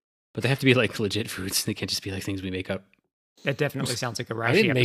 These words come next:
Speaker 2: episode
Speaker 3: this
Speaker 2: to me.
Speaker 3: up. I didn't make
Speaker 2: <laughs>
Speaker 3: up eating a platypus egg.
Speaker 1: Well, is
Speaker 3: You
Speaker 1: it part of a
Speaker 3: did.
Speaker 1: cuisine? <laughs>
Speaker 3: <laughs>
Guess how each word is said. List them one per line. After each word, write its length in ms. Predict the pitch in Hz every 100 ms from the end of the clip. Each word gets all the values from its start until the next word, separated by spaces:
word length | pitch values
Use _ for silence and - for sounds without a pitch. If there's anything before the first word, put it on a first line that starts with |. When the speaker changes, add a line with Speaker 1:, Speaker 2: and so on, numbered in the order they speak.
| 127
Speaker 2:
episode 80 | 120
Speaker 3:
this 60 |
Speaker 2:
to 60 | 107
me. 60 | 113
Speaker 3:
up. 140 | - - _
I 100 | 123 202
didn't 200 | 226 156
make 200 | 143 147
Speaker 2:
<laughs> 80 | 139
Speaker 3:
up 100 | 131
eating 320 | 139 139 131
a 60 | 120
platypus 520 | 135 127 123 127 117
egg. 300 | 135 147 156 113 -
Speaker 1:
Well, 120 | 151
is 100 | 139
Speaker 3:
You 60 | 226
Speaker 1:
it 40 |
part 100 | 170
of 60 | 151
a 60 | 127
Speaker 3:
did. 60 |
Speaker 1:
cuisine? 600 | 147 117 127 131 170 160
<laughs> 80 | 117 - - 185 - - 190 - - - - 123 143 - - -
Speaker 3:
<laughs> 160 | 143